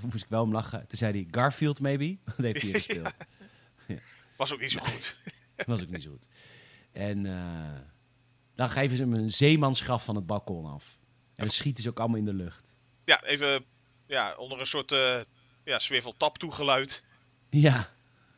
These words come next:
Speaker 1: Echt Amerikaanse, eh, militair graf. Maar ze gooien hem niet <laughs> in het water. Maar ze gooien gewoon van het balkon, je hoort dan gelijk, toef. <laughs> Vond
Speaker 2: Ja,
Speaker 1: ik leuk.
Speaker 2: ja, volgens mij, of hij, eh, ja, gewoon op de grond van de, van, van zijn lege zwembad waarschijnlijk of zo.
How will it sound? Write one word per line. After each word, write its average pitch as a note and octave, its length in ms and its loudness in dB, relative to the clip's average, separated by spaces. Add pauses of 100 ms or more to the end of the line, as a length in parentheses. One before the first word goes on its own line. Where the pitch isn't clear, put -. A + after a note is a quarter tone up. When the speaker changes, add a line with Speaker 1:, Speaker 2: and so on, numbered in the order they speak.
(180)
Speaker 1:
Echt C3 240 -6
Amerikaanse, B2 920 4
eh, - 260 -8
militair A2+ 500 4
graf. - 460 -2 (180)
Maar A2 100 -2
ze G#2+ 80 2
gooien A#2+ 260 6
hem G#2+ 120 6
niet A2 260 4 (180)
<laughs> - 320 -6 (160)
in A3+ 60 4
het - 120 0
water. A2+ 560 4
Maar C3+ 140 -10
ze G#2+ 120 0
gooien C3 200 6
gewoon B2+ 160 4
van B2 100 2
het G#2+ 80 2
balkon, A2+ 360 0
je A2 80 4
hoort A2 180 2
dan A2 100 -2
gelijk, F#2+ 300 -4
toef. - 320 -2 (280)
<laughs> A#3 80 2 (800)
Vond A2 140 0
Speaker 2:
Ja, D#3+ 40 6
Speaker 1:
ik - 80 -4
leuk. C#3 160 -12 (100)
Speaker 2:
ja, D3+ 100 2
volgens D#3 200 -4
mij, D#3 260 6
of E3+ 120 -2
hij, D#3 340 4
eh, C3+ 60 -4
ja, D3 140 2
gewoon A#2 280 -8
op - 140 -18
de G#2+ 60 -16
grond A2 220 -14
van A#2 100 -10
de, A#2 260 -4 (1800)
van, B2 200 -8
van C3+ 120 -6
zijn C3 140 -4
lege C#3+ 220 4
zwembad E3+ 340 -2
waarschijnlijk C3 400 -6
of A2 60 -14
zo. F2 200 -10